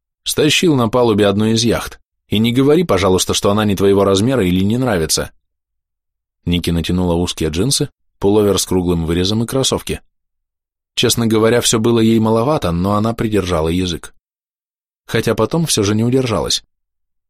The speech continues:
"Ты действительно думаешь, что я ношу сорок второй размер?" "У меня, знаешь, был очень маленький выбор. Извини, не заглянул на улицу Монтень".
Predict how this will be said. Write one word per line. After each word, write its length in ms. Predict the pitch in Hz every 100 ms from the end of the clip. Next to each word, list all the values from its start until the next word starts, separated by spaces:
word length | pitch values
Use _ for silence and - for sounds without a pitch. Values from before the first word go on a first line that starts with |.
| _ _ -
"Ты 160 | -
действительно 640 | 101 107 - 208 240 185 117
думаешь, 320 | 107 95 87
что 180 | - 104
я 160 | 104
ношу 280 | 101 101 120
сорок 260 | 110 101 -
второй 280 | 104 98
размер?" 420 | 98 107 110 - - _ _ _ _ _ _ _ _ _ _ _
"У 80 | 110
меня, 260 | 139 170 143
знаешь, 360 | 120 127 104
был 180 | 104 113
очень 280 | 110 123 127
маленький 460 | 143 120 90 -
выбор. 340 | 85 87 76 - _ _ _ _
Извини, 480 | 151 147 156 160 147
не 120 | 131
заглянул 500 | 117 113 123 120 117
на 100 | 113
улицу 380 | 110 107 101 110
Монтень". 560 | 113 120 110 85 71